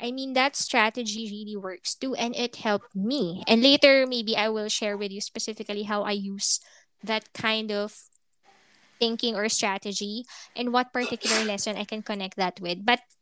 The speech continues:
then again, I realized and I overlooked myself, my inner system, that I need to set my own principles. I need to have my own.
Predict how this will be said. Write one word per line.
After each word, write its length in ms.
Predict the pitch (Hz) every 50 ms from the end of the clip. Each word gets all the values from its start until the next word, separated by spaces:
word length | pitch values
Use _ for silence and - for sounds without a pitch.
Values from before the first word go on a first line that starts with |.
| _ -
then 200 | 311 330 359 370
again, 480 | 381 349 247 220 208 202 202 202 208 202 - _ -
I 100 | 226 220
realized 720 | 214 214 269 294 320 302 240 214 190 185 190 190 - - -
and 140 | - 208 196
I 100 | 196 180 -
overlooked 640 | - 220 226 220 240 247 247 247 226 220 208 _ -
myself, 600 | 208 180 170 - - 196 175 170 170 170 - - - _ _ _ _ - -
my 220 | 226 220 226 185 - _ _ _ _ _ _
inner 320 | - 269 277 294 285 294 294
system, 600 | - - 208 208 - - - 185 190 190 202 208
that 200 | 208 208 208 214 - - - - - - - _ _ _ -
I 100 | 277 294
need 180 | 311 339 403 403
to 100 | 427 415
set 240 | - 320 277 277 -
my 160 | 277 262 247
own 220 | - 214 220 226 220
principles. 800 | - 196 190 190 - 180 - - 170 165 160 165 185 - - -
I 100 | 214 208
need 200 | 214 240 254 247 247
to 80 | 247
have 260 | 226 220 220 214 214 202
my 220 | 202 190 180 170
own. 340 | 160 160 156 151 151 202